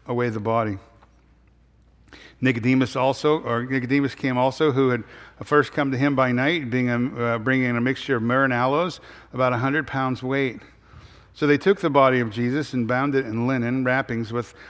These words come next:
uh, spices, and as the burial custom of the Jews.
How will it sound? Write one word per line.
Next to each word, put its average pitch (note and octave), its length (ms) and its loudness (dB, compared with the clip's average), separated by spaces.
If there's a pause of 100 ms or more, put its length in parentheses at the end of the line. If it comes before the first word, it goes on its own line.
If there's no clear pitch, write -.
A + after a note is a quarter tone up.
(160)
uh, A#2+ 140 -4
spices, C3 640 -2
and A#2+ 160 -2
as A#2 160 -4
the A#2+ 80 -4
burial C3 320 2
custom A#2+ 440 -4
of A2+ 100 -2
the A2 60 -6
Jews. A#2 520 -4